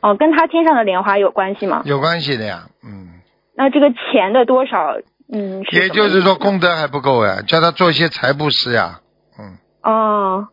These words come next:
Speaker 2: 嗯。
Speaker 1: 好的，感恩师父慈悲开示。还有在现实中有个问题，同修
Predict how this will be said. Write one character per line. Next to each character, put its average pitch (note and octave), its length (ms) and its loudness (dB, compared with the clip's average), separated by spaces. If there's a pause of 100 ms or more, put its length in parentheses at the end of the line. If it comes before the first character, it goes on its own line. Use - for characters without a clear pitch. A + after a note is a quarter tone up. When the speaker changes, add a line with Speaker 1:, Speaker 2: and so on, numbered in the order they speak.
Speaker 2:
嗯。 A2 100 -12
Speaker 1:
好 G3+ 180 0
的， F#3+ 160 2
感 G3+ 160 -2
恩 G3 100 -2
师 A#3+ 160 -4
父 A#3 100 4
慈 A3+ 160 0
悲 G3+ 140 4
开 G3+ 220 -2
示。 - 240 0 (260)
还 C4 160 0
有 C4+ 140 2
在 C#4 180 2
现 C#4+ 240 0
实 A#3+ 100 4
中 A#3 160 4
有 G3+ 120 4
个 G#3 100 0
问 G#3+ 240 4
题， G#3+ 100 -6 (440)
同 A#3+ 180 2
修 D4 260 4